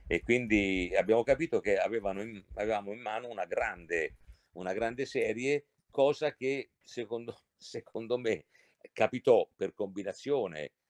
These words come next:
eh, se la beccò, la, la comprò Rete quattro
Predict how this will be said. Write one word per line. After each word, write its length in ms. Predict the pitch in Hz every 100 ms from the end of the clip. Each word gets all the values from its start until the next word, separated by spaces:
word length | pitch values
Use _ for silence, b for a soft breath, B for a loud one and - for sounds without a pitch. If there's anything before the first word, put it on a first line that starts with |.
| _
eh, 240 | - 90 -
se 180 | - 98
la 140 | 95
beccò, 680 | 82 - - 101 98 95 87
la, 140 | 80
la 180 | 82 82
comprò 360 | 104 98 87 87
Rete 240 | 80 76
quattro 600 | 76 90 73 - - 71